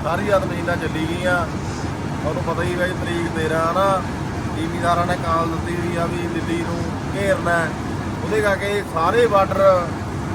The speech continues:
ਜਿੰਨੇ ਵੀ ਬਾਰਡਰ ਆਪਣੇ ਪੰਜਾਬ ਨੂੰ ਲੱਗ ਕੱਢ ਕੇ ਸਾਰੇ ਬਾਰਡਰ ਸੀਲ ਕਰੇ ਪਏ ਆ।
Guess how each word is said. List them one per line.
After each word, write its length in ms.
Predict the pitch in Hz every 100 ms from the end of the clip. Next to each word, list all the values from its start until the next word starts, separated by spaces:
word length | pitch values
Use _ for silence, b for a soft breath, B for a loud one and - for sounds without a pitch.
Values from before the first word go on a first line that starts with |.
| 170
ਜਿੰਨੇ 280 | 180 196
ਵੀ 80 | 220 196
ਬਾਰਡਰ 240 | 185 185
ਆਪਣੇ 240 | 190 196 208 190
ਪੰਜਾਬ 420 | 185 180 180 180
ਨੂੰ 120 | 196
ਲੱਗ 260 | 180 165 175
ਕੱਢ 160 | 175 180
ਕੇ 240 | 196 190 175 - - - - - - -
ਸਾਰੇ 260 | 175 240 247
ਬਾਰਡਰ 340 | 214 202 196
ਸੀਲ 180 | 185 185
ਕਰੇ 220 | 180 175 165
ਪਏ 120 | 151
ਆ। 120 | 135